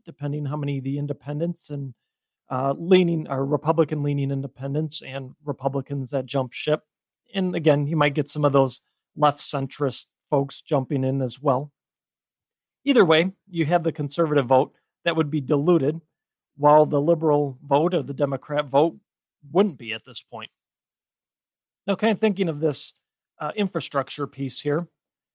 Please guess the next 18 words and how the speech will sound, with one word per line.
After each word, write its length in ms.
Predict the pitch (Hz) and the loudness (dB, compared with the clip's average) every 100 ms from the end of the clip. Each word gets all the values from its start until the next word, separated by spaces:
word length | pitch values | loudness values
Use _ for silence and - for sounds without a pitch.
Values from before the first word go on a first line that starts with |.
| _ - | _ 0
a 80 | |
new 120 | 208 269 | 2 2
party 340 | 190 208 226 | 2 2 2
would 160 | 185 147 | 0 0
have 220 | 196 220 | -2 -2
to 100 | 175 | -8
set 260 | - 196 147 | -4 0 2
up 220 | - - _ _ _ _ | 0 -2 _ _ _ _
fundraising. 800 | 165 165 156 131 131 123 147 190 - _ _ _ _ _ 170 | 0 0 -4 -6 -6 -8 -8 -8 -10 _ _ _ _ _ _
They'd 220 | 185 165 160 | 0 2 2
need 300 | 175 185 156 | -2 -2 -2
to 320 | 160 147 143 | -2 0 -2
have 260 | 143 170 | 0 0
access 540 | 165 180 - - 180 - | 4 2 2 -2 -4 -4
to 160 | - | -12
the 120 | 151 139 | -6 -6
data 500 | 123 151 160 180 170 | -2 0 2 4 4
and, 320 | 143 131 | 0 -6